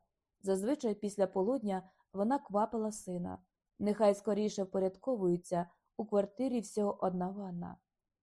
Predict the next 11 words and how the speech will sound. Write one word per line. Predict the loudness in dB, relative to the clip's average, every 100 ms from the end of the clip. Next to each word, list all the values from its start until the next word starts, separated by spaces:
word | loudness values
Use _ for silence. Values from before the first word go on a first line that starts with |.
| _
А | 0 0
вдень | 4 4 4
вона | 0 -2
потрібна | -2 -4 0 0 0
клієнтам | -2 -2 0 -2 -2 -4 -6 -8 _ -10
і |
дівчатам. | -6 -6 -6 -14 -12 -14 -14 -18 _ _ _ _
Сьогодні | -2 4 6 6 6
Лота | 4 4 2 0
не | 2 2
бурчить, | 2 -2 -2 -4 -4